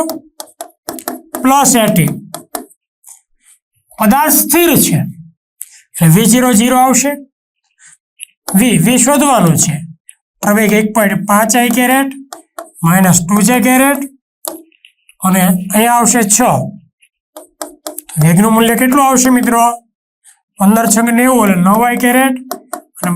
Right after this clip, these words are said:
બાર જે caret. નવ આઈ caret minus બાર જે caret એટલે જવાબ કેટલો આવશે? એ આવશે. અગિયારમો છે, પદાર્થ પર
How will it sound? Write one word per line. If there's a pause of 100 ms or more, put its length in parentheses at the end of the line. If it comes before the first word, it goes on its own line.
બાર
જે
caret. (1500)
નવ
આઈ
caret (500)
minus (140)
બાર
જે
caret
એટલે
જવાબ
કેટલો
આવશે? (760)
એ
આવશે. (600)
અગિયારમો
છે, (100)
પદાર્થ
પર